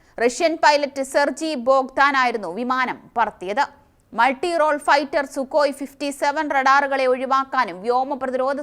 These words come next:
സൈറ്റുകൾ ഉൾപ്പെടെയുള്ള വ്യോമ കര ലക്ഷ്യങ്ങൾ ആക്രമിക്കാനും രൂപകൽപ്പന ചെയ്തിട്ടുള്ളതാണിത്. സുഖോയ് വികസിപ്പിച്ച ഈ വിമാനത്തിൽ സ്റ്റെൽത്ത്, സൂപ്പർ മാനുവറബിലിറ്റി, സൂപ്പർ ക്രൂയിസ്, ഇന്റഗ്രേറ്റഡ് ഏവിയോണിക്സ്, വലിയ പെലോഡ് കപ്പാസിറ്റി എന്നിവ ഉൾപ്പെടുന്നു.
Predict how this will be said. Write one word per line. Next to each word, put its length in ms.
സൈറ്റുകൾ 420
ഉൾപ്പെടെയുള്ള 500
വ്യോമ 400
കര 140
ലക്ഷ്യങ്ങൾ 520
ആക്രമിക്കാനും 720
രൂപകൽപ്പന 540
ചെയ്തിട്ടുള്ളതാണിത്. 800
സുഖോയ് 440
വികസിപ്പിച്ച 540
ഈ 20
വിമാനത്തിൽ 480
സ്റ്റെൽത്ത്, 500
സൂപ്പർ 420
മാനുവറബിലിറ്റി, 760
സൂപ്പർ 320
ക്രൂയിസ്, 340
ഇന്റഗ്രേറ്റഡ് 680
ഏവിയോണിക്സ്, 600
വലിയ 240
പെലോഡ് 420
കപ്പാസിറ്റി 680
എന്നിവ 200
ഉൾപ്പെടുന്നു. 460